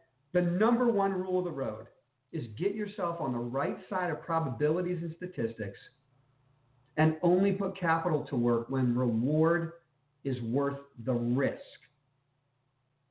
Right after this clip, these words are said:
Okay? So when I say I don't get stopped out first thing in the morning, it's because statistically significant, that's a bad play.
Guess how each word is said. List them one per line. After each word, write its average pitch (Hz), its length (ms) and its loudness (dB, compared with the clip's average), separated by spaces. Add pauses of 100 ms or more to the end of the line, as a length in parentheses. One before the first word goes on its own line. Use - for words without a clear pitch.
(1600)
Okay? 139 360 -2 (320)
So 139 260 2 (300)
when 139 100 0
I 160 220 2
say 170 200 2
I 160 120 0
don't 170 120 0
get - 200 -10
stopped 160 320 -2
out 156 200 -2
first 165 220 -6
thing 160 140 -6
in 143 80 -4
the 147 40 -4
morning, 156 460 -2 (300)
it's - 100 -20
because 165 300 0
statistically 175 760 -2
significant, 135 640 0
that's 120 220 -2
a - 20 -2
bad 120 640 0
play. 110 260 -2